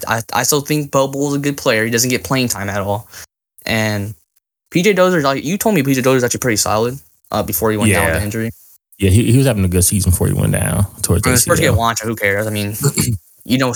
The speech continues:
Speaker 1: you know Juancho has no future with the Spurs, and it's Juancho
Speaker 2: Yeah.
Speaker 1: Gomez. Like,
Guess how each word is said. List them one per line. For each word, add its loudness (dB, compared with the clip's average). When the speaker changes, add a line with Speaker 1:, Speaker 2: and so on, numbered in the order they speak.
Speaker 1:
you -2
know 0
Juancho 0
has -2
no -2
future -4
with -2
the -4
Spurs, 0
and -8
it's -6
Juancho 0
Speaker 2:
Yeah. 0
Speaker 1:
Gomez. -2
Like, -4